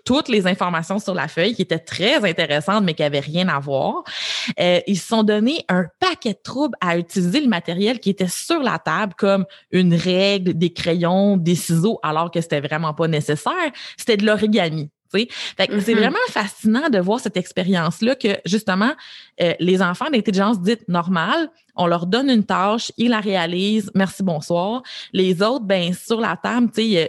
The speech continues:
Speaker 1: oui, il y a des règles, des ciseaux, mais tu sais, il y a aussi, genre, euh, des widgets, là, euh, des spinners, des trucs comme ça. Puis là, c'est
Speaker 2: Mm-hmm.
Speaker 1: comme ils gossent, là, avec ces affaires-là, puis tout. Puis, tu sais, vu que c'est un petit panier qu'il faut plier,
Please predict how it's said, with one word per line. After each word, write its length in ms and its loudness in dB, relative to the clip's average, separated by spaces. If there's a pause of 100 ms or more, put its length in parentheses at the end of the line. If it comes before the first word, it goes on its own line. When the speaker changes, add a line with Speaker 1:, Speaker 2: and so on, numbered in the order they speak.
Speaker 1:
oui, 200 0
il 60 2
y 60 2
a 40 2
des 180 2
règles, 240 0
des 80 2
ciseaux, 340 0
mais 140 2
tu 60 -10
sais, 60 2
il 20 4
y 40 4
a 60 0
aussi, 260 -2
genre, 240 0
euh, 100 0 (300)
des 160 2
widgets, 520 2
là, 80 0 (360)
euh, 240 2
des 60 2
spinners, 560 0
des 80 0
trucs 180 -2
comme 180 0
ça. 180 -2
Puis 120 -8 (140)
là, 120 4
c'est 80 -2
Speaker 2:
Mm-hmm. 40 -2
Speaker 1:
comme 160 2
ils 120 2
gossent, 420 2
là, 220 2
avec 160 -2
ces 120 -2
affaires-là, 480 -2
puis 140 -12
tout. 160 0
Puis, 120 0
tu 80 -14 (240)
sais, 140 2
vu 180 0
que 160 2
c'est 120 -4
un 100 4
petit 180 -8
panier 380 2
qu'il 100 -12
faut 160 0
plier, 560 2